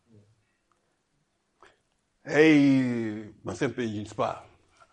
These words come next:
il peut aller injurier, aller traiter de n'importe quoi. Alors, le sabbat suivant, verset quarante-quatre, « Parce que toute la ville se rassembla pour entendre la parole de Dieu.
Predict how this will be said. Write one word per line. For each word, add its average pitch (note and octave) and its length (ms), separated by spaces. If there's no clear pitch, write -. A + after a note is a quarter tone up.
il - 80
peut A#2+ 100
aller G#2 320
injurier, G#2+ 720
aller G2 240
traiter - 240
de G2+ 100
n'importe - 440
quoi. - 280
Alors, C3 440
le G2 80
sabbat A#2+ 280
suivant, A2+ 380
verset G#2 220
quarante-quatre, « - 600
Parce B2+ 180
que A2 80
toute C3+ 260
la A2 160
ville A#2 180
se C3 120
rassembla G2+ 560
pour C3 180
entendre A#2+ 380
la - 80
parole G#2 260
de G2 80
Dieu. - 240